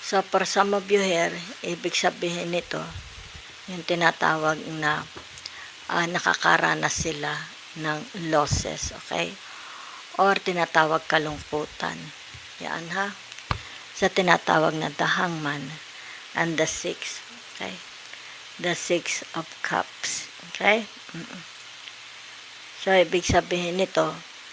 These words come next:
it's like meron ditong magkakasama na. Okay? Yan, oh. It's like, mm, reunion. Magkakaroon na ng reunion,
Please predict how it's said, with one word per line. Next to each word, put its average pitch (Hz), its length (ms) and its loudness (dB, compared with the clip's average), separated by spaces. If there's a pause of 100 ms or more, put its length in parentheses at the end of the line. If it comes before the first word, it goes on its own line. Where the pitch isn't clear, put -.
(500)
it's - 240 -4
like 180 240 6
meron 170 600 2
ditong 160 440 0 (480)
magkakasama 156 1000 0
na. 147 160 -6 (200)
Okay? 190 320 -8
Yan, 156 160 -4
oh. 147 240 -12 (720)
It's - 240 -4
like, 165 320 8
mm, 147 200 -6 (920)
reunion. 160 720 4 (160)
Magkakaroon 156 640 2
na 151 40 -2
ng 151 280 -4
reunion, 151 560 -2